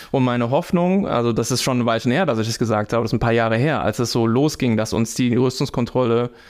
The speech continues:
zwischen den Fingern zerrinnt. Ja? Es sind ja diverse Verträge einfach ausgelaufen, beendet worden und so weiter in den letzten paar Jahren.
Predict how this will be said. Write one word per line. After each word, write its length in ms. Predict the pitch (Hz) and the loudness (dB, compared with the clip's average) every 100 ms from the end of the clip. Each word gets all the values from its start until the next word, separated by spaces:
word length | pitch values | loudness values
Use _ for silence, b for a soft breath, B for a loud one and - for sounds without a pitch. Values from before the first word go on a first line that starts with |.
| B B - | B B -4
zwischen 260 | 147 127 135 | -2 2 2
den 120 | 120 | 2
Fingern 320 | 151 147 120 | 0 0 0
zerrinnt. 440 | - 107 104 98 | 0 0 0 0
Ja? 180 | 113 156 | 0 0
Es 100 | 156 | 0
sind 140 | 135 127 | 0 0
ja 60 | |
diverse 480 | 120 117 127 160 143 | 0 0 0 0 -2
Verträge 520 | 123 113 113 110 104 | -4 -2 0 2 2
einfach 440 | 98 - 104 - - | 0 -2 -6 -6 -4
ausgelaufen, 920 | 117 131 139 110 113 - 120 120 131 117 | -2 -2 -2 0 0 0 0 0 -2 -2
beendet 380 | 95 123 120 | 0 0 0
worden 320 | 113 113 110 110 | 0 2 2 2
und 100 | 110 | 2
so 100 | 117 | 2
weiter 260 | 117 127 | 0 0
in 60 | 113 | 0
den 80 | 110 | 0
letzten 300 | 110 - 120 | 0 -4 -2
paar 140 | 107 | 0
Jahren. 220 | 107 120 | 0 -4